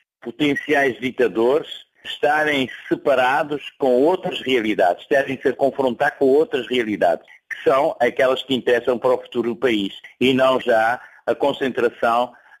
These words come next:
na riqueza que podem dividir ou na riqueza que podem continuar a usufruir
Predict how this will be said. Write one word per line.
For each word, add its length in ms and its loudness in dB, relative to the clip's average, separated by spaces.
na 260 2
riqueza 800 2
que 160 -8
podem 480 0
dividir 600 -2
ou 100 4
na 140 2
riqueza 580 -2
que 140 -18
podem 500 0
continuar 680 0
a 40 4
usufruir 840 -2